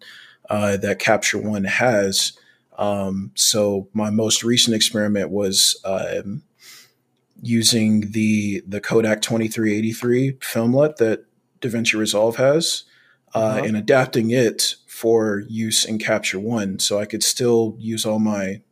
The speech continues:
Speaker 1: tools, like all my controls in the raw converter, but it's interpreting the scene data like Kodak twenty-three eighty-three would.
Speaker 2: Wow, that's
Speaker 1: Um,
Speaker 2: cool.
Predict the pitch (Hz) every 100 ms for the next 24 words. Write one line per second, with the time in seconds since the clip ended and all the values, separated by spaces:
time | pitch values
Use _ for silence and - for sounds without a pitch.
0 | _ - 147 139 135 131 104 107 107 107
1 | 101 104 98 - 113 120 117 107 107 92
2 | 107 117 123 131 143 165 165 - - _
3 | _ 120 120 113 - 113 - 147 143 127
4 | 117 110 107 110 - 123 120 110 104 101
5 | 98 - 107 104 - - 110 104 98 -
6 | 107 101 104 98 92 - 117 107 101 92
7 | 95 - - 156 135 113 117 95 92 92
8 | 107